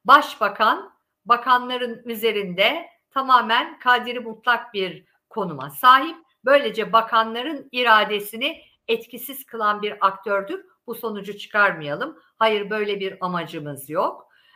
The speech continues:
Ee, eğer böyle bir tablo ortaya çıkarsa zaten o aşağı yukarı bugünkü sistemi çağrıştıran bir model olur. Dolayısıyla elbette başbakan hükümetin lideridir ama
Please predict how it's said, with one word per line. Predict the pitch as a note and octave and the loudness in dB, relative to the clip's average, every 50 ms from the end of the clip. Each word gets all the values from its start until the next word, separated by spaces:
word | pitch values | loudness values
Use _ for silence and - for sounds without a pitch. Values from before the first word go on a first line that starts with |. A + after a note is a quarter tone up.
| _ - | _ -6
Ee, | G3 F#3+ F#3 F3+ F3 F3 E3+ E3+ E3+ E3+ E3 E3+ F3 E3+ - - _ _ _ - | -4 -2 0 0 0 2 2 2 4 4 2 2 0 -4 -10 -20 _ _ _ -4
eğer | G3 G3 G3+ G#3 G#3 G#3+ G#3 G3+ G3+ - _ _ _ | 0 2 4 6 6 4 4 0 -6 -12 _ _ _
böyle | E3 D#3 D#3+ F3+ F#3 F#3+ F#3+ G#3+ C4+ - | -20 -8 -4 -2 -2 0 0 -2 -2 2
bir | G#4+ A#4 A#4 - - | 2 2 2 0 0
tablo | - D4+ A#3+ - G3 G#3 | 2 4 4 4 2 -2
ortaya | - F#3+ F#3 F#3 - F#3+ F3 E3+ F3 | -2 -2 -4 -4 -6 -8 -8 -8 -10
çıkarsa | - - - D#4 E4+ D#4+ D4 - - - D#4+ F4+ E4+ - - _ _ _ | -14 -6 0 2 2 2 2 0 -2 0 0 0 0 -4 -12 _ _ _
zaten | - - A#3 A#3+ A#3 A#3 B3+ A#3 A3 | -6 -2 -2 -2 -2 -4 -8 -8 -4
o | A3 A3+ A3 - | -2 -2 -2 -2
aşağı | - G#3+ G#3 - A#3 A3+ A3 A3 | -6 -8 -6 -2 -2 0 0 -2
yukarı | G#3 G#3 - A3+ A#3 D4 F4+ G4+ G4+ - _ _ _ _ - | -4 -8 -10 -10 -8 -8 -10 -12 -14 -18 _ _ _ _ -12
bugünkü | A#3+ A#3 A#3 A#3+ A3+ G#3+ A#3 A3+ | -10 -10 -10 -10 -12 -12 -14 -16
sistemi | G#3+ - G#3+ F#3+ G3 - - G3 G3 A#3+ E4 F#4+ F#4 _ _ _ _ | -16 -14 -14 -16 -14 -8 -6 -6 -6 -6 -8 -10 -12 _ _ _ _
çağrıştıran | - - A3 G3 G3 F#3+ F#3 F#3+ - - G3+ G3+ G3 F#3+ F3+ | -8 -2 0 0 0 0 -2 -8 -10 -4 -2 -2 -2 -2 -4
bir | E3 D#3 | -6 -8
model | C#3+ C#3+ C#3+ C3+ C3 C3 B2 B2+ | -6 -8 -8 -8 -8 -10 -12 -12
olur. | A#2+ A2+ A#2 A#2 - _ _ _ _ _ _ _ | -14 -14 -16 -18 -18 _ _ _ _ _ _ _
Dolayısıyla | G#3 G#3+ A3 A3+ A3+ A#3 A3+ - - F#4+ F#4+ D4 C#4 C4+ D4 - - - - _ _ | -4 -2 0 -2 -2 -4 -6 -6 -2 -2 0 4 4 4 4 4 0 -8 -20 _ _
elbette | - B3 B3+ A3 G#3+ G3+ G3+ - G3+ F#3+ G3 | -4 -4 -4 -4 -6 -8 -6 -8 -6 -2 0
başbakan | G3+ G3 G3 - - - - - - G#3+ A#3+ C#4+ D#4+ - - _ _ _ | 0 -2 -2 -4 -6 -6 -6 -2 0 0 0 0 -2 -8 -18 _ _ _
hükümetin | - G#3 G3+ - A#3 G#3+ G#3 G#3 G3+ G3+ - G#3+ G3+ F3+ | -16 -16 -10 -8 -8 -6 -6 -8 -8 -8 -10 -12 -10 -10
lideridir | E3 F3+ F3+ E3 D#3+ F3 F3 F3 A#3 B3+ F4+ F#4 G#4+ G#4 - _ _ _ _ _ _ _ | -8 -8 -8 -6 -6 -8 -6 -6 -6 -6 -6 -8 -8 -10 -12 _ _ _ _ _ _ _
ama | G#3 G#3 G#3 G#3 G#3 G3+ G3+ G3+ G3+ - | -2 -2 2 4 6 6 6 4 2 -4